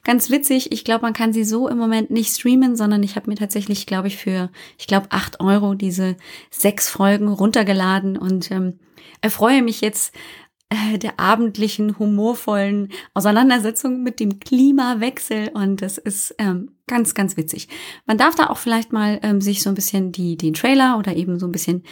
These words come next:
vielleicht die Vorschau ansehen und guckt dann, ob's einem schmeckt. Aber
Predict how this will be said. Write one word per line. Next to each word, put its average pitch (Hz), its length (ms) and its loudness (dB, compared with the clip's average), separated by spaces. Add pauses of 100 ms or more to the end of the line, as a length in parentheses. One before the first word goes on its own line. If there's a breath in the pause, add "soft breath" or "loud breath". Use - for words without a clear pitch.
(360 loud breath)
vielleicht 170 420 -4
die 175 120 -2
Vorschau 247 520 2
ansehen 196 480 2
und 185 100 -2
guckt - 240 -4
dann, 196 140 2
ob's - 240 -6
einem 185 280 -2
schmeckt. - 400 -2
Aber 196 400 0